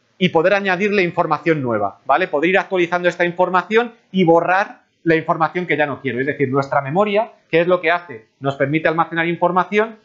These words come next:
pero para almacenar información tiene mecanismos también de olvido, ¿vale? Es decir, tiene mecanismos de olvido. Y lo que hacemos con esto al final básicamente es, ya lo explicaré mucho mejor en otro que sea específicamente de esto, que sea de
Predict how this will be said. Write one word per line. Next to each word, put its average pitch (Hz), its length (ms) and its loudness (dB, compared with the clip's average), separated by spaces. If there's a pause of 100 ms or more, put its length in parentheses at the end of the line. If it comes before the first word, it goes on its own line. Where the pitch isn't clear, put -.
pero 135 160 0
para 135 160 2
almacenar 135 340 -4
información 170 580 0
tiene 160 180 -2
mecanismos 175 580 -2
también 151 300 -2
de 156 80 4
olvido, 117 340 -2 (500)
¿vale? 135 260 2
Es 135 60 -4
decir, 127 460 -6
tiene 135 160 0
mecanismos 160 500 -2
de 120 140 2
olvido. 113 320 -2
Y 120 100 -2
lo 127 120 2
que 135 100 0
hacemos 160 300 -4
con 170 140 -2
esto 180 220 -2
al 151 80 0
final 170 260 0
básicamente 165 680 -2
es, 165 220 -6 (240)
ya 135 100 4
lo 160 60 2
explicaré 147 360 -4
mucho 143 260 -8
mejor 131 260 -2
en 110 80 -8
otro 131 420 0 (400)
que 131 120 0
sea 139 180 0
específicamente 127 760 -4
de 123 120 2
esto, 147 260 -2
que 110 80 -8
sea 123 220 -2
de 113 260 -4